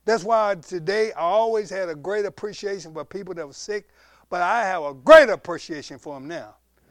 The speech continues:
'cause I understand what they're going through, their struggles and their hardship and whatever. 'Cause you laying on this hard pan, hurting your body, waiting on them to come and get you, I'm telling you, brothers and sisters,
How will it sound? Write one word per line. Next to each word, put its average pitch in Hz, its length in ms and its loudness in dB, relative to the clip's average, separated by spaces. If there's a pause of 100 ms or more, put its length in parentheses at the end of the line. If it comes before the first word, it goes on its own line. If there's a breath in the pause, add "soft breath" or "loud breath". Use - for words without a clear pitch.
(180 soft breath)
'cause 202 180 -6
I 202 140 -4
understand 233 500 -10
what 202 160 -8
they're 202 120 -8
going 220 320 -10
through, 233 340 -14 (720)
their 185 160 -8
struggles 180 560 -6
and 151 160 -12
their 151 80 -12
hardship 185 640 -8
and 143 100 -16
whatever. 139 300 -12 (320 soft breath)
'Cause 196 180 -6
you 262 200 -4
laying 254 420 -10
on 202 220 -12
this 196 180 -12
hard 226 420 -4
pan, 156 540 -16 (1200)
hurting 240 300 -2
your 226 160 -6
body, 180 540 -2 (580)
waiting 233 320 0
on 233 180 -10
them 240 200 -6
to 196 60 -12
come 220 220 -8
and 202 100 -12
get 214 240 -8
you, 165 80 -10 (200 soft breath)
I'm 220 160 -10
telling 233 260 -8
you, 190 80 -14
brothers 180 220 -8
and 165 100 -16
sisters, 170 240 -14